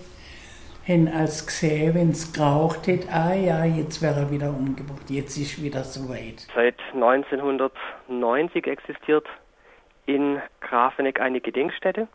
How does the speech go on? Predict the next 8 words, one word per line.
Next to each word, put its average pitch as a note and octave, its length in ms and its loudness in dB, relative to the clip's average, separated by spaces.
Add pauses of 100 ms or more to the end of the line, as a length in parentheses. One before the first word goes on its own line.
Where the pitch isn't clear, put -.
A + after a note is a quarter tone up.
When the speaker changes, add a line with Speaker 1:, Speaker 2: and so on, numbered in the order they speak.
(440)
Speaker 2:
Und C3+ 360 2 (100)
n-, A#2+ 240 -4 (160)
kurz - 280 2
nach F3+ 200 0
dem D3+ 140 0
Bau C#3 240 4
der C#3+ 100 0
Gedenkstätte B2+ 640 -2